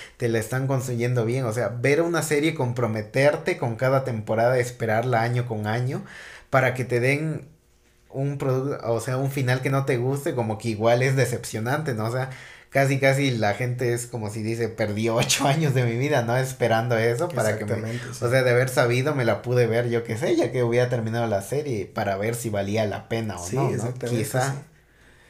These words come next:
Speaker 2: Bueno, pues esa sería la conclusión de esta, de esta, de este Juego de Tronos, porque, pues, ya hablamos demasiado de Juego
Speaker 1: Sí.
Speaker 2: de Tronos.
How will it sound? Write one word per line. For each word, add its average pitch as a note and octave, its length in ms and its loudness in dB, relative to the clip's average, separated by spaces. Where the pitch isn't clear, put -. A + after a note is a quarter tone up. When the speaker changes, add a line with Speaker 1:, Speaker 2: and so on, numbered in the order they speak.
Speaker 2:
Bueno, C#3 400 -2
pues A2 180 -10
esa B2 280 -2
sería A#2+ 200 0
la B2 120 -2
conclusión A#2+ 500 -4
de A#2 80 0
esta, A2+ 420 -6
de B2+ 60 -16
esta, - 440 -16
de A#2 120 -8
este A#2 380 -2
Juego B2 260 2
de A#2 80 4
Tronos, A#2+ 440 0
porque, - 400 -12
pues, - 260 -18
ya - 100 -12
hablamos B2 380 0
demasiado A#2 400 0
de A#2 80 2
Juego A#2+ 200 0
Speaker 1:
Sí. C3 80 0
Speaker 2:
de C3 60 0
Tronos. C3 300 0